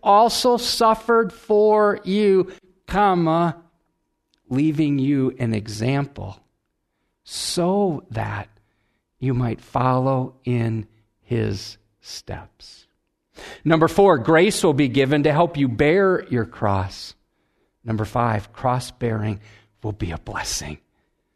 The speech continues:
Number six, Jesus is honored when you carry your cross. And number seven, oh, that'll be glorious. In a short time, your cross will be exchanged for a crown. There are no crown wearers in heaven who were not cross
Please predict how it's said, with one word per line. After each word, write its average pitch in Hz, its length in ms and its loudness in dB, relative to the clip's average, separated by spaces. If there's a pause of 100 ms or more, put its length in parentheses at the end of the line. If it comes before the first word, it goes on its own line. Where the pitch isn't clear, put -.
(500)
Number 131 200 -2
six, 123 420 -4
Jesus 143 480 0
is 123 100 0
honored 127 520 0
when 117 160 0
you 110 80 -2
carry 117 340 -2
your 110 140 0
cross. 107 520 -4 (540)
And 117 180 -2
number 104 240 -4
seven, 98 560 -14 (400)
oh, 107 140 -6
that'll 101 220 -6
be 107 140 -14
glorious. 104 680 -16 (420)
In 120 120 0
a 117 40 0
short 143 400 0
time, 135 380 0
your 123 100 0
cross 135 540 0
will 117 80 -4
be 113 120 -4
exchanged 107 720 -4 (320)
for 110 160 -12
a - 80 -12
crown. - 520 -16 (2000)
There 156 120 2
are 151 40 2
no 165 180 4
crown 165 540 2
wearers 143 600 2
in 120 160 -2
heaven 113 720 -2
who 117 680 -2
were 120 180 -2
not 117 360 -2
cross 110 520 -4